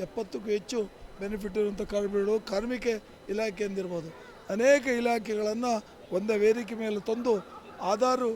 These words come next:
ರೇಷನ್ ಕಾರ್ಡು ಹೊಂದಾಣಿಕೆ ಮಾಡುವಂಥದ್ದು ಇರ್ಬೋದು, ಎಲ್ಲ ಸೌಲಭ್ಯಗಳನ್ನು ಅಲ್ಲೇ ಕೊಡ್ತಾ ಇದ್ದೀವಿ. ಹಾಗೆ ಬಂದಂಥವರು ಅವ್ರಿಗೆ ಆರೋಗ್ಯ ತಪಾಸಣೆ ಮಾಡ್ಕೊಂಡು ಹೋಗ್ಬೋದು. ಹಾಗೆ ಯುವಕರು ರಕ್ತವನ್ನು ಕೊಡ್ಬೋದು. ಹಾಗೆ ಒಂದಿಷ್ಟು ಅನ್ನದಾಸೋಹ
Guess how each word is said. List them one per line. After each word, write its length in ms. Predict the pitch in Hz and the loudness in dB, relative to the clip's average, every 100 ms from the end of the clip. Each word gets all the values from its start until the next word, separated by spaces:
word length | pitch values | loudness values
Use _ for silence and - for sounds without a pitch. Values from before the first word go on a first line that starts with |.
| - - - 208 | -6 -18 -14 -2
ರೇಷನ್ 400 | 220 220 226 214 | 2 4 4 2
ಕಾರ್ಡು 380 | 214 202 214 202 202 - - - | -2 0 2 0 0 -10 -16 -6
ಹೊಂದಾಣಿಕೆ 460 | 202 240 254 240 | 0 2 2 2
ಮಾಡುವಂಥದ್ದು 540 | 226 220 254 214 208 202 | 0 0 -2 -4 -4 -4
ಇರ್ಬೋದು, 300 | 196 190 165 - - - | -6 -8 -12 -14 -18 -2
ಎಲ್ಲ 180 | 180 226 269 262 | 0 4 4 4
ಸೌಲಭ್ಯಗಳನ್ನು 680 | 226 226 226 214 214 214 | 4 2 2 0 0 -2
ಅಲ್ಲೇ 220 | 202 220 | -2 -2
ಕೊಡ್ತಾ 320 | 208 208 175 208 | -2 -4 -2 -2
ಇದ್ದೀವಿ. 260 | 208 214 247 - - - - | -2 -4 -6 -12 -20 -20 0
ಹಾಗೆ 220 | 208 233 226 | 4 6 4
ಬಂದಂಥವರು 760 | 208 220 240 220 226 240 226 196 - - - - - - | 2 0 0 2 4 6 4 2 -6 -20 -20 -20 -20 -6
ಅವ್ರಿಗೆ 540 | 208 214 202 214 208 190 - - - - | 2 4 4 2 0 -2 -10 -20 -20 -2
ಆರೋಗ್ಯ 380 | 185 220 247 262 | 4 8 8 6
ತಪಾಸಣೆ 440 | 226 226 196 208 | 2 -2 -4 -4
ಮಾಡ್ಕೊಂಡು 380 | 202 202 - 202 | -6 -6 -6 -4
ಹೋಗ್ಬೋದು. 380 | 202 196 202 226 262 - - - | -4 -2 -4 -4 -8 -12 -18 0
ಹಾಗೆ 300 | 208 226 226 214 | 4 6 6 2
ಯುವಕರು 460 | 202 226 202 214 180 | 0 -2 -2 -2 -2
ರಕ್ತವನ್ನು 480 | 190 - 247 254 240 | -6 0 2 2 -2
ಕೊಡ್ಬೋದು. 480 | - 196 190 190 214 - - - - - - | -6 -6 -6 -8 -8 -14 -18 -20 -20 -12 -2
ಹಾಗೆ 300 | 208 214 208 208 - - - 214 | 0 2 0 0 -8 -20 -12 -8
ಒಂದಿಷ್ಟು 420 | 220 226 - 233 | -4 -4 -2 0
ಅನ್ನದಾಸೋಹ 640 | 202 254 254 233 - 202 | 0 0 2 0 0 -2